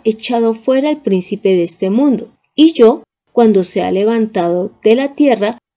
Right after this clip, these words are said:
atraeré a todos a mí mismo". Esto decía dando a entender de qué muerte iba a morir. Acá Jesús está diciendo que como Él va a ser crucificado, en ese momento es el juicio de Satanás. Y ya vimos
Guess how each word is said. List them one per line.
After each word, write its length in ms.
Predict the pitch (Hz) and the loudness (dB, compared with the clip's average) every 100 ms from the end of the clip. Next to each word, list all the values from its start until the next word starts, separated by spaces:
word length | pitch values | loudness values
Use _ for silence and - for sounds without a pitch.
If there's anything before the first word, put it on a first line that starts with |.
| _ | _
atraeré 600 | - 254 247 233 220 233 | -4 -4 0 0 2 0
a 80 | 254 | -2
todos 420 | - 285 285 285 | -2 -2 -2 -4
a 80 | 226 | -6
mí 180 | 180 180 | -4 -2
mismo". 420 | 220 285 - - _ _ _ _ _ - | 2 2 0 -10 _ _ _ _ _ 0
Esto 360 | 240 240 - | 0 0 -2
decía 400 | 247 226 - 185 | 0 0 -2 -4
dando 260 | 180 196 202 | -2 -2 -4
a 40 | |
entender 520 | 214 214 175 185 311 - | -4 -4 -4 -2 -4 -4
de 100 | 208 | -8
qué 160 | 196 170 | -4 -6
muerte 460 | 170 180 180 - | -4 -6 -6 -2
iba 160 | 185 175 | -2 -2
a 40 | |
morir. 340 | 170 160 - - _ _ _ - | -4 -8 -12 -20 _ _ _ -6
Acá 300 | 220 226 226 | -4 0 -2
Jesús 420 | 226 262 269 254 | 0 -4 -4 -4
está 340 | 269 - 269 254 | -6 -4 -4 -4
diciendo 600 | 240 - 254 226 190 190 _ _ _ _ _ | -6 -2 0 0 -2 -6 _ _ _ _ _
que 240 | - 233 220 | 2 2 2
como 400 | 208 190 175 170 | 0 0 0 -2
Él 300 | 196 254 233 | 0 0 0
va 140 | 269 | -4
a 60 | 277 | -4
ser 380 | 269 277 269 262 _ | -2 -2 -2 -4 _
crucificado, 1000 | - 247 254 247 233 202 - 170 165 180 _ _ _ _ _ | -4 0 0 -2 -4 -6 -4 -2 -2 -6 _ _ _ _ _
en 280 | 240 226 233 | 4 4 4
ese 300 | 240 - 240 | 2 -2 -2
momento 460 | 226 196 185 185 | -2 -2 -4 -4
es 160 | 196 214 | -4 -2
el 140 | 202 | -4
juicio 420 | 202 240 226 - | -4 -2 -2 -2
de 80 | 190 | -6
Satanás. 640 | 175 - - 170 - - _ _ _ | -6 -10 -12 -14 -14 -20 _ _ _
Y 180 | - 233 | 0 2
ya 200 | 214 202 | 2 0
vimos 520 | 240 262 294 440 - | 0 0 0 -2 -10